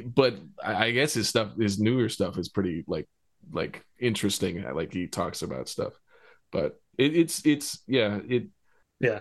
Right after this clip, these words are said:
Speaker 1: It's
Speaker 2: It's, it's
Speaker 1: interesting.
Speaker 2: not hard, hardcore, but it's
Speaker 1: No,
Speaker 2: there.
Speaker 1: no, no,
Speaker 2: It's
Speaker 1: no. Yeah,
Speaker 2: enough
Speaker 1: no,
Speaker 2: that
Speaker 1: and
Speaker 2: you
Speaker 1: it's
Speaker 2: know,
Speaker 1: something.
Speaker 2: like,
Speaker 1: It's,
Speaker 2: yeah.
Speaker 1: it's, it's, it's participating. It's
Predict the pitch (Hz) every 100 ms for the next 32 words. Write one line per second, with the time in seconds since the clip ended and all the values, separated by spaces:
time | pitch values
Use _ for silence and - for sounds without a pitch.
0 | - 131 - 208 190 190 101 302 - 190
1 | 185 147 - - 190 147 - 233 135 120
2 | 113 - 110 - - 101 - - 139 156
3 | 160 262 - 196 220 131 131 123 117 123
4 | 123 113 - - - - 147 147 - -
5 | 139 127 - - 120 - 165 107 98 90
6 | 92 95 -